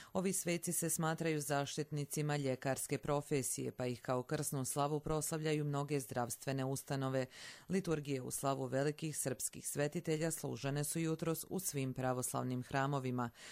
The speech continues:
Opširnije Slađana Radovanović.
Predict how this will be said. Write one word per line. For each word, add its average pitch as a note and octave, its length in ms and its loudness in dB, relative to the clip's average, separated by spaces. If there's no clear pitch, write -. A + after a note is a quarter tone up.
Opširnije D#3+ 680 0
Slađana B2+ 560 0
Radovanović. B2+ 840 -2